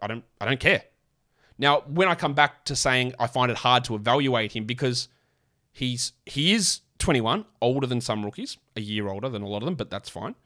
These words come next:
He's had one year in the N B A, and I'm never gonna write somebody off after one season. I like to give them at least two, usually three, before I sort of make, start to make decisions on when they sit. Usually it's three before I say that they're done. There's no, there's no point here.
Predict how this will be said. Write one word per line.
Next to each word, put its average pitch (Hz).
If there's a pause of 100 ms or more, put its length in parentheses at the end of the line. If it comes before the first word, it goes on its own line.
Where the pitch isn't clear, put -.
(680)
He's 113
had 107
one 131
year 151
in 135
the 123
N 113
B 104
A, 127 (280)
and 117
I'm 120
never 156
gonna 156
write 131
somebody 117
off - (200)
after 120
one 110
season. 98 (1300)
I 127
like 131
to 131
give 127
them 120
at 110
least 160
two, 151
usually 135
three, 123
before 120
I 113 (200)
sort 160
of 131
make, 127
start 123
to 127
make 117
decisions 120
on 107
when 110
they 104
sit. -
Usually 165
it's 120
three 104
before 104
I -
say 104
that 104
they're 104
done. 98
There's 104
no, 110
there's 104
no 98
point 95
here. 95